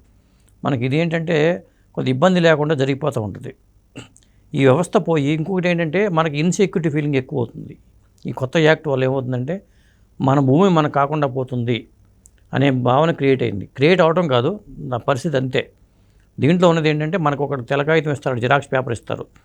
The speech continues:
మన గతంలో ఏంటంటే స్టాంప్ పేపర్ల మీద స్టాంప్ డ్యూటీ కట్టి పే చేసి స్టాంప్ పేపర్ల మీద మనం క్రయ విక్రయాలని ద-, చేసుకుంటూ ఉంటాం. డాక్యుమెంట్ రైటర్తో డాక్యుమెంట్ చేయించుకుని దాన్ని రిజిస్ట్రార్ దగ్గరికి వెళ్ళి రిజిస్టర్ చేయించుకుని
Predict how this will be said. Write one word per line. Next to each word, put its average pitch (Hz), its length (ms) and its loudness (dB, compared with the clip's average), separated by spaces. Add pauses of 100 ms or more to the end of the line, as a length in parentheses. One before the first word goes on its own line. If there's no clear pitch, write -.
(500)
మన 147 240 2
గతంలో 180 220 2
ఏంటంటే 165 260 -4
స్టాంప్ 165 360 2
పేపర్ల 156 280 4
మీద 143 180 0
స్టాంప్ 151 360 0
డ్యూటీ 147 240 0
కట్టి 131 260 -2
పే 135 180 0
చేసి 135 300 -2
స్టాంప్ 143 340 -2
పేపర్ల 135 260 0
మీద 131 240 -2 (720)
మనం 135 180 0
క్రయ 135 280 6
విక్రయాలని 143 640 2 (140)
ద-, 127 360 -6
చేసుకుంటూ 135 380 -4
ఉంటాం. 123 320 -4 (520)
డాక్యుమెంట్ 160 380 4
రైటర్తో 147 280 0
డాక్యుమెంట్ 135 420 0
చేయించుకుని 131 300 -2
దాన్ని 131 160 -2
రిజిస్ట్రార్ 135 280 0
దగ్గరికి 131 240 -2
వెళ్ళి 123 100 -4
రిజిస్టర్ 131 260 -4
చేయించుకుని 135 420 -6